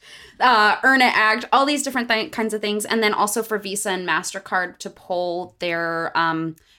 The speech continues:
payment options from Pornhub because of how big this viral video got. It's, it really sucks that something can go viral and people believe it. It's kinda like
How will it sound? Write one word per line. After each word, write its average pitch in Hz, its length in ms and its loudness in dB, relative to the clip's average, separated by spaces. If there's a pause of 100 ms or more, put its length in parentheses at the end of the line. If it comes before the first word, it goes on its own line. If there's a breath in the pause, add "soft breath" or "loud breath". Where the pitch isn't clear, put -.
payment 269 280 2
options 185 520 0
from 311 280 2
Pornhub 190 600 -2
because 240 560 0
of 190 160 -4
how 180 460 0
big 175 460 -8
this 160 520 -6
viral 185 360 -2
video 175 320 -4
got. 320 520 0 (480 soft breath)
It's, - 360 0 (360)
it 277 180 4
really 311 300 4
sucks 247 380 0
that 226 200 0
something 226 360 -2
can 220 180 -6
go 196 220 -2
viral 196 800 0
and 196 160 -6
people 208 280 -10
believe 180 480 -10
it. 214 280 -2
It's 208 180 -4
kinda 240 340 0
like 208 280 -6